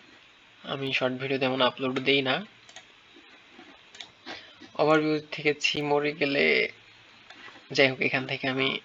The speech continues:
আহ, না দেখাই। তো আমার, আমি যেটা বলতে চাচ্ছিলাম যে ছিয়াত্তর হাজার, আহ, এক কথায় প্রায় আপনার হচ্ছে আশি হাজারের উপরে ভিউজ থাকলে সেখানে আপনার চল্লিশ ডলার আর্নিং হবে, মানে অর্ধেক। আপনারা দেখতে পাচ্ছেন হয়তো,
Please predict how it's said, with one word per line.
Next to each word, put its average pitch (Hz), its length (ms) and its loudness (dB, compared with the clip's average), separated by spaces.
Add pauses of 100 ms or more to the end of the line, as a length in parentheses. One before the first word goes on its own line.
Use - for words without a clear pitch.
আহ, 131 140 -4
না 131 200 -2
দেখাই। 127 440 0 (2250)
তো 160 200 8
আমার, 175 360 8
আমি 165 200 8
যেটা 165 180 0
বলতে 180 200 -2
চাচ্ছিলাম 202 460 0
যে 214 100 -2
ছিয়াত্তর 190 480 2
হাজার, 156 360 6 (1400)
আহ, 147 300 8
এক 156 140 6
কথায় 180 380 2
প্রায় 165 520 6
আপনার 170 260 -2
হচ্ছে 165 220 -2
আশি 147 320 2
হাজারের 160 400 -2
উপরে 156 360 -2
ভিউজ 143 460 -4
থাকলে 160 520 -4
সেখানে 135 400 -2
আপনার 131 240 -4
চল্লিশ 127 360 -4
ডলার 123 260 -2
আর্নিং 107 240 -6 (120)
হবে, - 180 -20 (440)
মানে 147 140 4
অর্ধেক। 143 500 6
আপনারা 135 300 -6
দেখতে 131 260 -6
পাচ্ছেন 147 320 -6
হয়তো, 165 280 -6